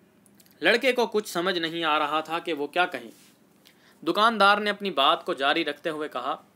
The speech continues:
"तुम वाकई मेरे लिए खुशकिस्मती लेकर आए हो। आज मुझे वो मिला है जो मुझसे खो चुका था। अगर खुशकिस्मती को कबूल ना किया जाए तो ख़दशा होता है कि वो बदकिस्मती में बदल जाती हैं। मैं ज़िंदगी से मज़ीद किसी चीज़ का मुतमन्नी नहीं हूँ,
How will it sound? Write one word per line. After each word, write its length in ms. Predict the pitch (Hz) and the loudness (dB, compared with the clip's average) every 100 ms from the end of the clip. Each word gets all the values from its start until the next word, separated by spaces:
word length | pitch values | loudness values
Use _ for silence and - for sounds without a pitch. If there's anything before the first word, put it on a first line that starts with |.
| _ - | _ -6
"तुम 160 | 196 208 | -4 0
वाकई 440 | 160 170 202 202 | 2 2 0 -4
मेरे 300 | 175 151 165 | -2 0 2
लिए 240 | 165 151 170 | 0 -2 -4
खुशकिस्मती 720 | 180 180 - 165 170 170 175 | -6 -12 -10 -12 -10 -6 -4
लेकर 340 | 135 135 135 | -4 -4 0
आए 160 | 127 131 | 0 0
हो। 180 | 123 - _ _ _ _ _ _ - | -4 -18 _ _ _ _ _ _ -6
आज 300 | 131 147 165 | 2 2 2
मुझे 300 | 147 143 135 160 | -2 -8 -6 -4
वो 200 | 139 160 | -4 -4
मिला 280 | 147 135 | 0 0
है 140 | 135 156 | 0 -2
जो 140 | 147 | -4
मुझसे 320 | 139 127 - 160 | -10 -12 -8 -8
खो 200 | - 180 | -4 -4
चुका 280 | 180 165 156 | -4 -4 -6
था। 180 | 143 - _ _ _ _ | -6 -16 _ _ _ _
अगर 220 | 135 156 | -4 -2
खुशकिस्मती 640 | 165 160 - 165 - 170 180 | -2 -6 -10 -12 -10 -10 -8
को 140 | 175 - | -6 -4
कबूल 360 | 139 131 151 | -4 -4 -6
ना 220 | 139 131 | -4 -4
किया 300 | 156 147 139 | -4 -4 -6
जाए 360 | 131 120 127 175 180 - | -4 -4 -4 -4 -8 -14
तो 80 | 139 | -8
ख़दशा 380 | 156 165 - | -8 -6 -4
होता 300 | 170 135 147 | -4 -4 -8
है 160 | 139 151 | -6 -6
कि 120 | 160 | -6
वो 140 | 170 135 | -8 -2
बदकिस्मती 720 | 139 139 131 120 139 139 143 | -4 -4 -14 -12 -14 -14 -10
में 180 | 165 | -8
बदल 240 | 139 160 175 | -4 0 2
जाती 320 | 143 131 131 | 2 -2 -4
हैं। 140 | 120 - _ _ _ _ _ _ _ - | -18 -20 _ _ _ _ _ _ _ -2
मैं 160 | 180 | -2
ज़िंदगी 420 | 165 185 196 190 202 | 0 0 0 -2 -2
से 160 | 208 | -4
मज़ीद 420 | 175 135 151 185 | -4 -4 -4 -4
किसी 280 | - 147 165 | -6 -14 -12
चीज़ 280 | 156 151 156 | -12 -10 -8
का 120 | 180 | -6
मुतमन्नी 580 | 165 156 135 135 147 160 | -8 -6 -8 -8 -8 -8
नहीं 300 | 143 143 160 | -8 -8 -10
हूँ, 160 | 143 | -12